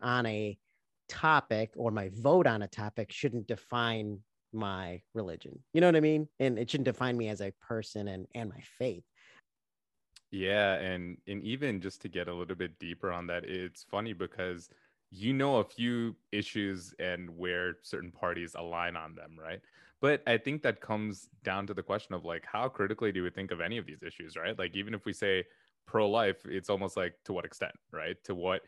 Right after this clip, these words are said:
Speaker 2: extent, what do you actually think about abortion laws? Where exactly do you draw the line in terms of how you define human life? You know, or you get into, like, economic interest, right? Like, well, what policies exactly are you looking at to say, like, this is good, this is bad? And,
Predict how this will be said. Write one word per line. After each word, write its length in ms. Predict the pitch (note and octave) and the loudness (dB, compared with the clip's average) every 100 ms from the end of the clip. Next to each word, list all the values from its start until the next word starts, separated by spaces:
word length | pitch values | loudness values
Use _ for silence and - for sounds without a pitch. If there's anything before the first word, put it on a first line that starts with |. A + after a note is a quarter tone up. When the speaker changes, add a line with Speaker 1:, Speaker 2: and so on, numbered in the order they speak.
| - _ _ | -14 _ _
Speaker 2:
extent, 600 | G2 F2+ - F#2 F2 F2 | -6 -6 -6 -2 -2 -2
what 280 | F#2 F2 F#2 | -6 -2 -2
do 80 | G2+ | 2
you 100 | F#2+ | 2
actually 240 | F2+ - | 2 0
think 180 | - G#2 | -6 -4
about 240 | F2+ F2+ E2+ | 0 2 2
abortion 400 | E2+ E2+ - F2 | -2 -4 -4 -6
laws? 240 | E2+ E2+ | -4 -4
Where 220 | F2 F#2+ | 0 2
exactly 380 | F#2+ F#2+ F2+ F#2 | 2 0 -2 -4
do 80 | F2 | -4
you 220 | E2+ F2 - | -4 -4 -8
draw 240 | F2 F#2 F2 | -4 -2 0
the 100 | F2 | -2
line 320 | E2+ F2 E2+ | -2 0 -2
in 100 | E2+ | -4
terms 240 | - F2+ F2 | -8 -8 -10
of 60 | |
how 140 | F#2 F2 | -6 -4
you 100 | F2+ | -4
define 340 | F2 F2+ F2 | -4 -6 -6
human 280 | F2+ F2+ F2 | -8 -10 -6
life? 200 | F2 - _ - - | -6 -8 _ -20 -10
You 100 | F2 | -6
know, 120 | F2+ | 0
or 200 | G2+ A2+ | 4 6
you 100 | G#2+ | 6
get 140 | G#2 | 4
into, 180 | G2+ G#2 | 2 2
like, 160 | G#2 F#2+ | 2 2
economic 540 | G2+ A2 C3 B2 F2+ | 0 2 2 2 0
interest, 340 | E2 - D#2+ - | -6 -10 -10 -4
right? 260 | F2+ A2+ | -2 0
Like, 240 | F#2 F2 - | 0 -2 -2
well, 300 | F#2 E2+ - | -2 -2 -6
what 400 | - F#2 A2+ C3+ | -12 2 4 4
policies 500 | - C#3 C#3 B2+ A2 | 4 4 4 4 0
exactly 400 | F#2+ F#2+ G#2 A2 | 2 2 4 4
are 40 | F#2+ | 2
you 100 | F#2 | 2
looking 300 | G2+ A2 F#2 | -2 -2 -2
at 120 | F2+ | -2
to 80 | G2+ | -4
say, 180 | C3+ | -2
like, 260 | A#2 G2 F#2 - | 0 0 -2 -8
this 160 | F#2 | -8
is 100 | B2+ | -2
good, 280 | E3+ F#3 G2 _ | 2 2 -2 _
this 180 | G#2 A2+ | -6 -6
is 100 | F#2+ | 0
bad? 340 | C3 C3 F2 - - _ _ | 2 2 -2 -6 -20 _ _
And, 360 | A#2+ A2+ A2+ | 2 4 4